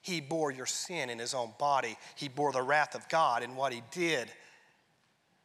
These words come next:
How heavy is the weight of sin? I really don't know exactly, but Romans eight says it's so heavy the entire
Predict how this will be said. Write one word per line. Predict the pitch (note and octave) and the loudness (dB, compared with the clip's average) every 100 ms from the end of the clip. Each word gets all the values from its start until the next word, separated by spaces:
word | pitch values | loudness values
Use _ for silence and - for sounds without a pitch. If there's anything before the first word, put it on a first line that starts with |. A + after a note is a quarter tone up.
| _ _ | _ _
How | - A3+ G#3+ | 2 4 4
heavy | E3+ A#3 B3 A3 F3+ | 2 4 4 4 0
is | F3 | -2
the | G3 | -2
weight | F#3 G3 | 0 2
of | F3+ | 0
sin? | - G3+ D3+ | 0 0 0
I | G3+ | 0
really | A#3+ A3+ G#3+ | 2 2 2
don't | E3 C3 | 0 0
know | F3 F#3 | 0 -2
exactly, | C#3+ G#3+ G3+ - C3+ - - - | 0 2 2 2 -8 -8 -10 0
but | F3 | 4
Romans | G#3 G3+ F3 G#3 | 6 4 2 4
eight | A3+ F#3 | 4 2
says | F#3 E3 | 0 -2
it's | E3 | -2
so | G3 E3+ | 0 2
heavy | F3+ F3+ E3 - - | 2 2 -2 -2 4
the | D#3 | 4
entire | - F#3 F3 D#3 | 4 4 6 6